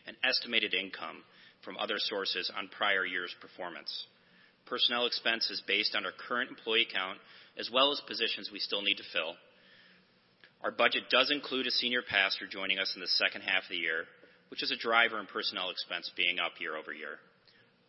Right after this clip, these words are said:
Other expense line items are estimates based on prior year performance, but include some small increases due to inflation and our church being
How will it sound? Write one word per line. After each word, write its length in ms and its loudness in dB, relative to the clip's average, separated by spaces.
Other 160 2
expense 420 0
line 220 4
items 320 2
are 160 -2
estimates 640 0
based 220 2
on 80 -10
prior 300 4
year 160 0
performance, 500 -10
but 80 -6
include 440 0
some 220 0
small 320 0
increases 600 -4
due 100 -6
to 80 2
inflation 560 -2
and 140 4
our 100 8
church 360 -2
being 160 0